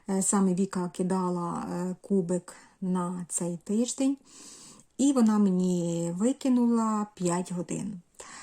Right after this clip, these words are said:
Ну, я задоволена, тому що більш-менш, м, з роботою трошки я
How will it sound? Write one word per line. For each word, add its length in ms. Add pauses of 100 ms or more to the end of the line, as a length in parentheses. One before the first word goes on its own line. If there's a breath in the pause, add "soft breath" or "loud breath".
(1040 loud breath)
Ну, 540 (340 loud breath)
я 240
задоволена, 800
тому 340
що 560 (1200 soft breath)
більш-менш, 960 (1120 soft breath)
м, 880 (1900 loud breath)
з 60
роботою 560
трошки 440
я 380